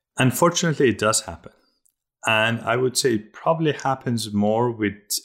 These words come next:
um, uh, folks who are acquiring companies not on a regular basis,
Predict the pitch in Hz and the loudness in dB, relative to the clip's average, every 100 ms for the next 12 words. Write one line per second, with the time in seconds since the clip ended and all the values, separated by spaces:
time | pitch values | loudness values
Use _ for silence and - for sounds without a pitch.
0 | - 104 98 92 95 - _ - - _ | -2 0 2 0 -4 -12 _ -18 -18 _
1 | - 98 98 92 - - 156 151 - - | -6 -2 -2 -4 -6 0 2 2 -2 2
2 | 131 110 107 104 104 - 104 - 117 117 | 2 4 4 2 -2 -4 -6 -2 0 0
3 | 110 120 117 110 104 104 113 120 95 90 | -2 -4 -4 -2 -4 -2 -2 -2 -4 -6
4 | 90 92 120 131 139 143 151 - 175 185 | -8 -4 0 0 0 -2 -2 -4 -4 -8
5 | - | -10